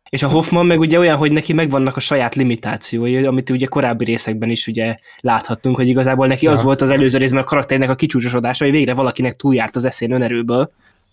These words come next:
Speaker 2: Igen, igen, igen.
Speaker 1: Ez, tehát
Speaker 2: Kibújt
Speaker 1: volt
Speaker 2: a
Speaker 1: a fi-,
Speaker 2: mester
Speaker 1: ez, ez volt, ez volt az
Speaker 2: árnyékából.
Speaker 1: előző filmnek a fő konfliktusa, hogy ugye valakinek nem tudott túljárni az eszén, és hogy végül csak túljárt. A,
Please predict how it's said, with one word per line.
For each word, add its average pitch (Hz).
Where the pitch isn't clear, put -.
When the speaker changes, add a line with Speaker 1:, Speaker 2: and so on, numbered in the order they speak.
Speaker 2:
Igen, 127
igen, 117
igen. 117
Speaker 1:
Ez, 147
tehát 160
Speaker 2:
Kibújt 156
Speaker 1:
volt 165
Speaker 2:
a -
Speaker 1:
a -
fi-, -
Speaker 2:
mester 180
Speaker 1:
ez, -
ez -
volt, 185
ez 147
volt 202
az 175
Speaker 2:
árnyékából. -
Speaker 1:
előző 180
filmnek 170
a 165
fő 165
konfliktusa, 135
hogy 139
ugye 139
valakinek 139
nem 143
tudott 127
túljárni 123
az 117
eszén, 117
és 123
hogy 127
végül 127
csak -
túljárt. 135
A, 160